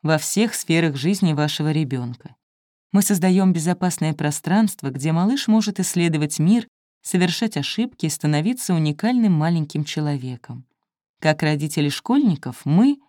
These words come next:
Эми и Самнер, наблюдали за невероятным превращением младенца в малыша, малыша в ребенка постарше и с надеждой и неуверенностью ожидаем следующих стадий —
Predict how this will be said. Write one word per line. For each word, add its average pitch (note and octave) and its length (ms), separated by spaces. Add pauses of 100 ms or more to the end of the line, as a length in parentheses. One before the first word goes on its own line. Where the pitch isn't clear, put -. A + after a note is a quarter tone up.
(160)
Эми C#3 480
и C3+ 300
Самнер, G#3+ 600 (400)
наблюдали A3+ 560
за E3+ 160
невероятным G3 760
превращением D3+ 760
младенца D#3 640
в C3 60
малыша, C#3 520 (400)
малыша F#3+ 420
в G3 60
ребенка D3 460
постарше A3 720 (380)
и F3+ 120
с - 80
надеждой F#3+ 600
и - 180
неуверенностью D3+ 960
ожидаем G3 460
следующих D#3 580
стадий — C#3+ 560